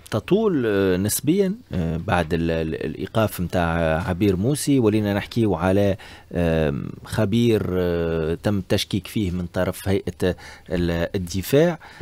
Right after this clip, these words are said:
آه، الآن، آه، رفض ضمني لمطلب ال-، الإفراج، آه، بعدم ال-، الرد على هذا ال-، ال-، المطلب. آه، وآخر أجل الرد هو، آه،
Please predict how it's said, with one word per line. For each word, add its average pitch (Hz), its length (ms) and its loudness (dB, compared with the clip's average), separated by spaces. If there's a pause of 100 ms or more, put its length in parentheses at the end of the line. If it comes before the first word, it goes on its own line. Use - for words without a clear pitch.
(160)
آه، 92 300 2
الآن، 147 480 4
آه، 127 320 6
رفض 143 260 8
ضمني 127 400 6
لمطلب 110 420 0
ال-، 104 120 2
الإفراج، 104 760 0 (120)
آه، 82 280 -2
بعدم 98 600 2
ال-، 92 260 4
الرد 101 340 0
على 82 200 -2
هذا 87 240 -4
ال-، 82 180 0
ال-، 82 520 -2
المطلب. 135 420 2 (480)
آه، 82 540 -4
وآخر 82 440 -4
أجل 85 600 2
الرد 85 360 0
هو، 87 420 2
آه، 78 160 -4